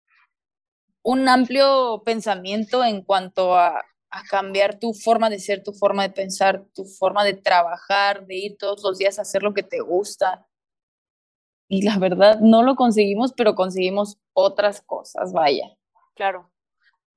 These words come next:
Speaker 2: No, total, al final, este, y digo, y a-, ahora que dices que eres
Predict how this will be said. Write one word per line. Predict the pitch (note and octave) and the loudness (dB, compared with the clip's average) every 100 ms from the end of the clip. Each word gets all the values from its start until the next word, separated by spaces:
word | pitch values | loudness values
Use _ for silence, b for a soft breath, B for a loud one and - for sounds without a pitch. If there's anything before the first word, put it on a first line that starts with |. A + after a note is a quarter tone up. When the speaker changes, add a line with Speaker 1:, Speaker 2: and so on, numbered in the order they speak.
| _ | _
Speaker 2:
No, | B3+ D4 C4+ | 0 0 0
total, | D4+ C4+ B3 | -2 -2 2
al | - A3 | 2 -2
final, | A3 A3 B3+ | -6 -8 -8
este, | C4 B3 A3 G3 F3 D#3+ - | -10 -10 -6 -4 -6 -8 -12
y | - | -4
digo, | B3+ C4+ A#3 | 2 2 4
y | B3 | 4
a-, | A#3 A#3 A#3 A#3 | 4 6 6 4
ahora | C4 D4 | 2 -2
que | |
dices | C4+ C4 | -8 -12
que | C4+ | -6
eres | C4 B3 - | -6 -6 -14